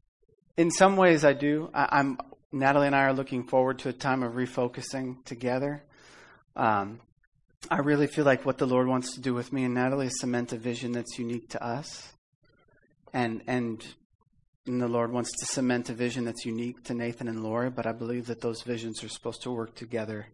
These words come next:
at a time in the future. 'Cause the primary m-, reason I moved to Tulsa was I felt the Lord pushing me out. And I felt that we were supposed to do something together.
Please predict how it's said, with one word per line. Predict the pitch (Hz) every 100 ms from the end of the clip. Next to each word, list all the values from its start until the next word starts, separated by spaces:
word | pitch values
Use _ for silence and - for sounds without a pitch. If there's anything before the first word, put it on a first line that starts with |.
| _ _ -
at | -
a | - _ _ _ -
time | 113 107
in | 104
the | 101
future. | - 104 - 143 147 _ - - - - _ - _ -
'Cause | -
the | 135
primary | 165 156 147
m-, | 135 147 143
reason | 139 131 127
I | 127
moved | 127 127 123
to | -
Tulsa | - 127 - 117
was | 113 113
I | 123
felt | 117 139 123
the | 127
Lord | 117 123 117 -
pushing | 143 - 135 123
me | 117
out. | 113 110 107 - - _ _ _ _ _ _ _ 120
And | 123
I | 117
felt | - 127 123 -
that | 120 120
we | 120
were |
supposed | 113 - 120 -
to | 120
do | 123
something | - 131 - 110
together. | 104 113 104 113